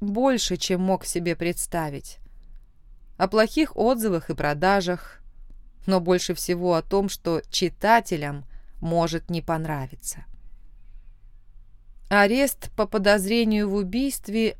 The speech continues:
меркнет в сравнении с такими переживаниями. А еще я сейчас понимаю, что если бы я была убийцей, профессия писателя стала бы прекрасным прикрытием.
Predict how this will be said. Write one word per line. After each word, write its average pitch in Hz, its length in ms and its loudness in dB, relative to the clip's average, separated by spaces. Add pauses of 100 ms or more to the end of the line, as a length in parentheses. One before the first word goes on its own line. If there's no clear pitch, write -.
меркнет 196 840 0 (300)
в - 60 -12
сравнении 180 680 2
с - 80 -4
такими 160 460 -4
переживаниями. 143 1000 -6 (1400)
А 220 80 8
еще 240 300 4
я 247 160 4
сейчас 196 400 0
понимаю, 196 600 2 (840)
что - 160 2
если 269 320 2
бы 214 120 2
я 226 220 4
была 202 540 2
убийцей, 180 880 -2 (500)
профессия 285 580 2
писателя 247 600 0
стала 220 340 0
бы 202 180 -4
прекрасным 208 600 -2
прикрытием. 233 720 -6